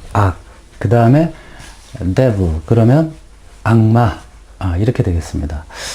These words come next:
자, 그래서 이 evil은, 아, 형용사로도 쓰이는데 이거는 이제 사악한 또는 악마의 또는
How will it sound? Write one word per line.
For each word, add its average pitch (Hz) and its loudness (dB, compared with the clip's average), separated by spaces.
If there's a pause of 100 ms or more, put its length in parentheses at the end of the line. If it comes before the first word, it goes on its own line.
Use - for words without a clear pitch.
(140)
자, 95 0
그래서 127 0
이 170 0
evil은, 117 2 (1500)
아, 87 -2
형용사로도 175 2
쓰이는데 101 2
이거는 135 2
이제 123 0
사악한 127 -4 (3000)
또는 135 2
악마의 123 2 (2000)
또는 139 2